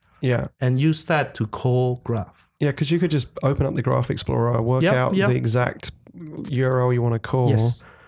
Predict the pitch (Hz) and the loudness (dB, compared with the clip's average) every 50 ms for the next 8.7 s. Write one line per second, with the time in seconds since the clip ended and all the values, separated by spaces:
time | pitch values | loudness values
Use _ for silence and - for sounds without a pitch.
0 | - _ _ - 127 127 123 117 110 - 131 127 123 117 127 139 127 113 - - | -20 _ _ -2 0 0 2 0 0 0 0 0 2 2 0 0 0 -2 -2 0
1 | 127 123 - - - - - 127 123 120 117 113 113 113 113 120 - - _ - | 0 0 0 0 -2 0 0 2 2 2 2 2 2 2 0 -2 -4 -6 _ 0
2 | 123 120 127 123 117 113 113 120 - - - 127 - - 131 - - - _ - | 0 2 2 2 2 2 2 0 -2 -6 -8 -4 -2 -2 -2 -2 -4 -8 _ -10
3 | 277 277 - - - - - - _ - 117 - - 147 131 131 131 131 120 120 | -4 -4 -2 -2 -2 -4 -6 -6 _ -2 0 0 2 2 2 2 0 0 0 0
4 | 120 110 - - - - _ _ _ _ _ - 120 - - 135 123 - 127 117 | 0 0 0 -2 -4 -6 _ _ _ _ _ -2 -2 0 0 -2 0 -2 -2 0
5 | 131 127 - - 120 120 120 117 113 - - 135 127 120 117 117 117 - 135 120 | 0 0 0 0 0 0 0 0 -2 -4 -4 -2 0 2 2 2 0 2 0 0
6 | - - 127 117 113 113 120 117 117 127 123 113 - - - _ _ _ _ _ | 0 0 0 0 0 2 2 2 2 2 2 2 0 -2 -4 _ _ _ _ _
7 | 185 165 160 123 104 - - - 131 127 131 139 131 120 117 117 120 120 113 - | 0 2 2 2 0 -4 -6 -6 -4 -2 0 0 0 2 2 2 2 0 -2 -4
8 | - - _ _ _ _ _ _ 147 139 131 117 110 | -8 -16 _ _ _ _ _ _ 0 0 2 0 0